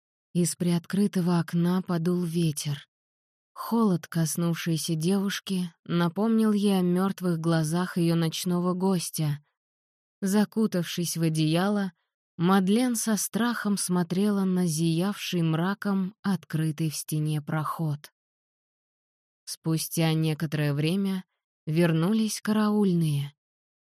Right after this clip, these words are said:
Запутанные ходы, которыми был пронизан весь замок, не позволили им отыскать следов оккультиста. Опасаясь стать пленниками лабиринта,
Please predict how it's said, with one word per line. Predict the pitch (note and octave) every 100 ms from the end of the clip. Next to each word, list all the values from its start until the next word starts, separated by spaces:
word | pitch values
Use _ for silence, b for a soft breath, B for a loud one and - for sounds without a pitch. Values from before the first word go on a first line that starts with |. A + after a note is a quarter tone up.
| _ _ _
Запутанные | E3 F3 G#3+ B3 B3+ A3 G#3+ G3+ F#3+
ходы, | - F#3+ E3+ G#3 B3+ D#3
которыми | - D3+ D#3+ D#3+ D#3+
был | D#3+ E3 D3+
пронизан | E3+ E3+ E3+ E3+ D#3+ D#3+
весь | D3+ F3 E3 D3
замок, | D#3 F#3+ G#3+ G#3+ - _ _ _ -
не | F3+ A3+
позволили | A3 A3 F#3+ G#3 B3+ G#3 F3+
им | E3+ E3+ E3+
отыскать | D#3+ D#3 - F#3 F#3
следов | - E3 E3 F3 F3 E3+
оккультиста. | D#3+ E3+ D3+ - F3+ D#3+ - D3+ C3+ - _ _ _ _ _ _ -
Опасаясь | A3 G3+ F3 - G3 F3+ D#3+
стать | - E3+ E3
пленниками | - F3 E3+ E3 D3+ E3
лабиринта, | D#3+ D#3+ D#3+ E3+ G#3+ G#3+ G3+